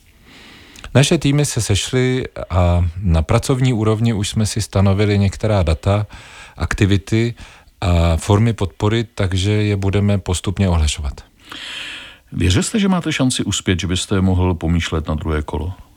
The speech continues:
Speaker 2: Vy jste říkal, že na to člověk musí být připravený, ale jestli tam byla ta vnitřní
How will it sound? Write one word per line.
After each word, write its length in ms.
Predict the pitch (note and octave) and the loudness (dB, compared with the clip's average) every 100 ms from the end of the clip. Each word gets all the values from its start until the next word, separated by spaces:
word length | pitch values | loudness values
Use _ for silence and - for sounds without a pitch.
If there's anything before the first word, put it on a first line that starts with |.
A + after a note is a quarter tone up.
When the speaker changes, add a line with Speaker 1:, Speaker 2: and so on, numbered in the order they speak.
| _ _ _ - - | _ _ _ -20 -6
Speaker 2:
Vy 60 | |
jste 140 | A2 D#3 | 2 2
říkal, 220 | B2+ C3 | 4 2
že 100 | A#2 | 4
na 100 | G#2+ | 0
to 120 | G2 | -2
člověk 240 | G2+ A2+ G2+ | -4 -2 0
musí 240 | G#2 A2+ | 0 0
být 100 | F2 | -2
připravený, 580 | - - D#2 D2+ D#2 D#2+ | -4 -6 -4 -2 -2 0
ale 280 | E2 E2+ E2 | 0 -2 -2
jestli 320 | D#2+ D#2 - | -4 -6 -4
tam 220 | F#2 G2+ F#2 | 0 2 2
byla 180 | F#2+ | 0
ta 240 | F#2+ G2 E2+ - | 0 0 -2 0
vnitřní 580 | F#2+ F#2 - F2+ D#2+ | 2 2 0 0 0